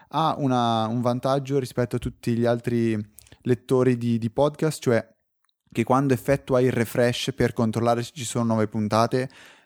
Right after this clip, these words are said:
non è l'iPhone stesso a fare la richiesta a tutti i vari, ad analizzare tutti i vari feed, ma invia una richiesta ai feed, al, al server di Pocket Cast.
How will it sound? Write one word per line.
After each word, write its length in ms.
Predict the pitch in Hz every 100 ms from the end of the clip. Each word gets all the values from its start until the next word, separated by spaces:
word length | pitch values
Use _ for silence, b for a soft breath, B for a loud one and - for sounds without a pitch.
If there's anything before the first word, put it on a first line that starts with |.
| B
non 480 | 143 160 202 202 196 196 - _ _
è 340 | 143 139 - -
l'iPhone 520 | 135 127 135 - 131
stesso 420 | - 131 123 -
a 40 | 113
fare 260 | 127 123
la 100 | 120
richiesta 680 | 117 113 123 117 - 120 117
a 160 | 120
tutti 420 | 113 143 131 - 127
i 60 |
vari, 260 | 117 113 113
ad 260 | 127 120 120
analizzare 480 | 120 123 120 127 120
tutti 220 | 135 -
i 40 |
vari 160 | 117 113
feed, 380 | - 147 143 165 B B B
ma 220 | 139 135 131
invia 640 | 139 135 139 165 117 110
una 180 | 135 127
richiesta 540 | 123 127 147 - 120 95
ai 260 | 117 113
feed, 560 | 110 - 156 123 107 -
al, 240 | 131 123 120
al 360 | 127 123 120 113
server 680 | 147 147 120 117 107 110 _
di 120 | 120
Pocket 380 | 110 131 147 156
Cast. 420 | - 175 - 185